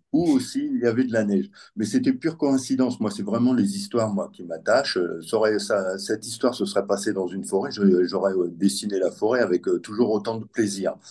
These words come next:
Maintenant, c'est vrai que la, la, la neige, elle vous amène quand même des choses graphiques, euh, très intéressantes à développer,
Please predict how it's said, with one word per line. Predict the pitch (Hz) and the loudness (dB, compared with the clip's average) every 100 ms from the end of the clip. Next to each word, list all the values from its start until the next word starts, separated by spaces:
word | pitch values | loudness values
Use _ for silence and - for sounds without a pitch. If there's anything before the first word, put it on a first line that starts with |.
| - - - - | -18 -16 -16 -6
Maintenant, | 90 - 123 131 | -2 4 6 6
c'est | 110 | 6
vrai | 101 123 | 6 6
que | 120 | 6
la, | 98 90 | 4 4
la, | 87 87 82 82 85 | 2 0 0 -2 -4
la | 85 | -4
neige, | 98 120 117 | 2 2 2
elle | 98 | -2
vous | - 87 92 | -2 -6 -4
amène | - 202 | 4 4
quand | 196 95 | 4 0
même | 95 | -8
des | 90 | -10
choses | - 98 90 82 | -8 -6 -8 -10
graphiques, | 82 92 - 120 117 - _ _ _ _ - | -10 -12 -2 -2 -2 -6 _ _ _ _ -8
euh, | 90 85 85 - | -4 -4 -6 -2
très | 139 131 | 0 2
intéressantes | 123 120 110 110 123 98 | 2 2 2 0 -2 -2
à | |
développer, | 90 85 92 - 113 131 | -4 -2 -4 -2 0 0